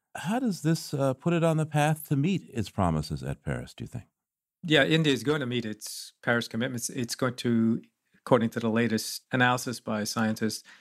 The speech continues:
Speaker 2: if it is able to pull this off, what it's already in the middle of doing, it will exceed those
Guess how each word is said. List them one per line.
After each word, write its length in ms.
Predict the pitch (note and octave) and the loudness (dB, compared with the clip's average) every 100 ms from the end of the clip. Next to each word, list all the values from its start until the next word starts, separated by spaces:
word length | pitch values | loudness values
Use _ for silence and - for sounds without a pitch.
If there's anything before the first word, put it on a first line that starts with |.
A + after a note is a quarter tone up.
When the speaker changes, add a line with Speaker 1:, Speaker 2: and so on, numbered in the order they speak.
| _ _ _ - | _ _ _ -4
Speaker 2:
if 140 | B2 | 0
it 160 | C3 C3 | 0 0
is 180 | D#3+ B2+ | -2 2
able 220 | C#3+ C#3 | 2 0
to 80 | B2+ | -4
pull 200 | C#3+ C3+ | -2 0
this 180 | B2+ C3 | 0 0
off, 380 | B2+ C#3+ - - | -2 -2 -8 -10
what 160 | A#2 | -10
it's 280 | A#2 - - | -10 -12 -6
already 320 | B2 B2 B2 | -2 0 0
in 80 | B2 | -2
the 60 | A#2 | 0
middle 220 | C3 A#2+ | 0 0
of 120 | G#2+ | 0
doing, 360 | B2 A#2+ C3+ - _ _ _ _ _ | 0 0 0 -4 _ _ _ _ _
it 160 | C3 B2+ | -2 0
will 160 | C3 | 2
exceed 340 | B2+ - F3+ D3+ | 0 2 0 2
those 440 | A2 F2 - - | -4 -6 -10 -16